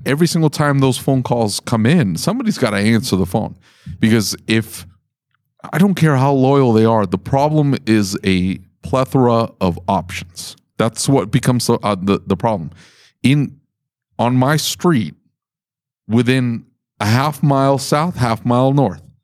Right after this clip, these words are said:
there are probably twenty shops. Twenty! Meaning if you've got a brake squeal,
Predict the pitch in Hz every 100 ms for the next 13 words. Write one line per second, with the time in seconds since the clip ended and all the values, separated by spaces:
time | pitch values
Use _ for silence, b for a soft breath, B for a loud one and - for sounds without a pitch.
0 | _ _ _ _ _ - - 151 151 135
1 | 123 - 131 107 87 - 82 - - -
2 | _ _ _ _ _ _ _ _ - 277
3 | 320 214 90 _ _ _ _ _ _ _
4 | _ _ - 120 120 107 113 196 214 196
5 | 127 107 170 247 - - - 113 90 85
6 | 92